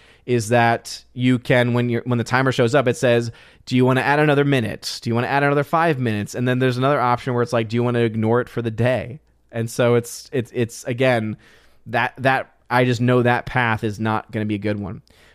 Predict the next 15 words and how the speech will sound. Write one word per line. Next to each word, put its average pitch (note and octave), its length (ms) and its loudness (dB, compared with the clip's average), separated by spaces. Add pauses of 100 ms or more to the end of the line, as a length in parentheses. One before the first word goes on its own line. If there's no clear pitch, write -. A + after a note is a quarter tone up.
(120)
Uh, A#2 200 0
Miss C3+ 160 2
Martin D3 240 4
Muse C#3+ 280 4
is, C3 140 2
"Social C3 200 0
media C3 200 4
also A#2+ 160 2
presents A#2+ 320 0
a A2+ 80 -2
grave A2+ 200 2
temptation A2+ 460 0
to G2 60 -4
pride." A2+ 260 2
Absolutely. A#2+ 880 0